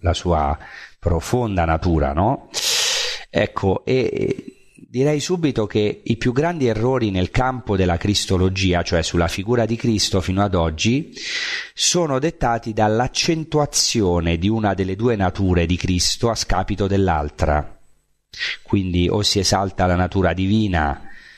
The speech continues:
eh, diciamo, a discapito della natura umana, o a viceversa si esalta la natura umana a discapito di quella divina.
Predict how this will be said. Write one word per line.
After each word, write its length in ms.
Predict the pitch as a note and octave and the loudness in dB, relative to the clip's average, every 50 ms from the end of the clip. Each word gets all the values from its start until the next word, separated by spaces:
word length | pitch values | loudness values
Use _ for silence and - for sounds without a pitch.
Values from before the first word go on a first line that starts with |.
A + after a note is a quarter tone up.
| - - _ _ _ _ _ | -20 -20 _ _ _ _ _
eh, 720 | - E2 D#2+ D#2 D2+ D2+ D2 D2 D2 D2 D2 D2 D2 D#2 D#2 | -4 0 0 2 2 2 2 2 2 2 2 0 0 0 0
diciamo, 560 | D#2+ D#2+ - F#2 F#2 F2 E2 D#2 - - - | 0 0 2 0 0 2 0 -2 -2 -4 -4
a 120 | - F2 E2+ | -2 -2 -2
discapito 800 | D#2+ E2+ F2+ - - - - - D3 B2 G2 E2+ - D#2+ - E2 | -2 -2 -2 0 0 0 2 0 0 -2 -2 -4 -6 -2 0 0
della 160 | D#2 D2+ D#2 | 0 2 0
natura 340 | E2 E2 E2+ - A2+ A#2+ C#3 | 0 0 0 0 0 0 0
umana, 540 | D#3 D#3+ B2+ F2+ D2+ D#2 E2 F#2+ A#2 - - - | 0 0 -2 -2 -2 -2 -2 0 0 -2 0 0
o 120 | F#2 F2+ | 0 0
a 60 | E2+ | 2
viceversa 800 | E2+ F2 F#2+ - A#2 A2+ G#2 E2+ E2 D#2 - - - - F#2 - - - | 0 0 -2 0 0 2 2 2 0 -2 -2 -4 -2 0 0 0 0 -4
si 380 | - - - G2 F2 - - - | -6 -2 0 0 0 0 -2 -6
esalta 520 | - E2+ - B2 B2 A#2+ A2 - - F2 | -6 -2 0 0 0 0 -2 -4 -2 0
la 120 | E2+ E2 E2 | 0 0 0
natura 320 | E2+ F2 F#2 G2 G2 G#2+ | 0 0 0 0 0 0
umana 320 | G#2+ G#2 F2+ D#2+ D#2+ D#2+ | 0 0 0 0 0 0
a 40 | D#2 | -2
discapito 600 | D#2+ E2+ F2 - - - G#2+ G#2 G2+ - E2 E2 | 0 0 -2 -2 0 0 -2 -2 -2 -4 -6 -4
di 80 | D#2 E2 | -4 -2
quella 240 | D#2+ F2 E2 D#2 D#2 | 0 2 2 2 2
divina. 520 | D#2 D#2 D#2 D#2 D2 D2 C#2+ C#2+ C#2+ - | 2 2 2 4 2 2 0 0 -2 -4